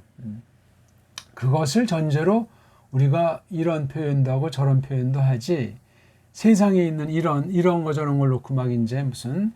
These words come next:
내기를 한다든가, 뭐 무슨 약속을 한다든가, 그다음 형식 치레로 이제 엉터리로 신앙 고백하고서 뭐 세를 받는다든가, 성찬에 참여한다든가,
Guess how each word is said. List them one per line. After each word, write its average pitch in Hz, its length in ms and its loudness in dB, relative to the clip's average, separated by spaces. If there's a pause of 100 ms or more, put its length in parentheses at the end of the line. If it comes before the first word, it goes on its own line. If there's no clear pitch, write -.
(240)
내기를 147 380 2
한다든가, 117 880 -4
뭐 104 380 -12
무슨 107 360 -10 (320)
약속을 202 460 4
한다든가, 120 720 -2 (1200)
그다음 147 320 0
형식 226 380 4
치레로 175 380 2
이제 151 540 0 (260)
엉터리로 160 640 2 (240)
신앙 170 640 0
고백하고서 139 720 -2
뭐 127 180 0
세를 151 360 0
받는다든가, 139 920 0 (840)
성찬에 156 460 -2
참여한다든가, 143 960 0